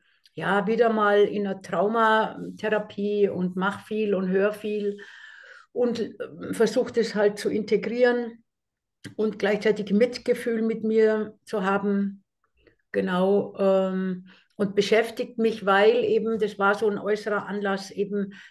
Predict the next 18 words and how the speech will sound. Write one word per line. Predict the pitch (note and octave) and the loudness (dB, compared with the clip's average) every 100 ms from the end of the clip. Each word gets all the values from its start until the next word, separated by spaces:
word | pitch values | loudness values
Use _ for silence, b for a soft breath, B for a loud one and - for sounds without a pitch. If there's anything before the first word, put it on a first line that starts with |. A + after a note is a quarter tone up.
| B | B
mit | G3+ G3+ - | -4 -4 2
Kurs | A3 G3+ | 4 4
in | G#3 G3 | 2 0
Wundern, | F3+ G#3 G#3+ G#3 | 2 2 2 4
eben | G3 F#3+ | 2 0
eine | - F#3 G3+ | -4 -2 -2
Freundin | G3 G3 F#3+ G3+ G3 | -2 -2 0 0 -2
gesagt | - F3+ F3+ | -2 -6 -4
hat, | F#3+ F#3+ | -6 -2
„Nein“, | G3+ G3+ G#3+ A3+ A3+ | 0 2 2 2 0
und | - F#3+ G3 F#3 - - | -2 -4 -4 -6 -10 -2
das | G3 - | -2 0
Beispiel | D#3+ F#3+ - A3 F#3+ | 0 0 -2 -6 -2
habe | F#3 | 0
ich | G3+ - | -2 0
euch | F#3+ | -2
ja | F#3+ | 0
gesagt, | F#3 - F#3+ F#3+ - | -2 -2 -2 -4 -12